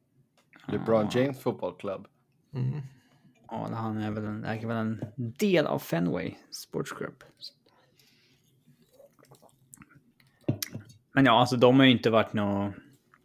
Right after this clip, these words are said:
Speaker 2: knee-jerk-ägare direkt, utan de har ju alltid velat jobba i verket långsiktigt, så att, eh, ja, eh,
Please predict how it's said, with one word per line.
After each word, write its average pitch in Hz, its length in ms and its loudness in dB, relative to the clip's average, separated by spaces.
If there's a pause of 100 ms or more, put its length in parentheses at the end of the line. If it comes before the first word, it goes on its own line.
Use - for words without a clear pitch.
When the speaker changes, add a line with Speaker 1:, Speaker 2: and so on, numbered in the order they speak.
(720)
Speaker 2:
knee-jerk-ägare 117 1160 2
direkt, 87 420 -6
utan 98 140 -4
de 107 120 -2
har 104 100 -2
ju 101 100 0
alltid 92 260 -4
velat 104 140 0
jobba 90 220 -2
i 90 60 -4
verket - 300 -10
långsiktigt, - 580 -10
så - 120 -12
att, - 220 -18
eh, 98 160 -6 (2250)
ja, 139 340 8 (540)
eh, 113 640 4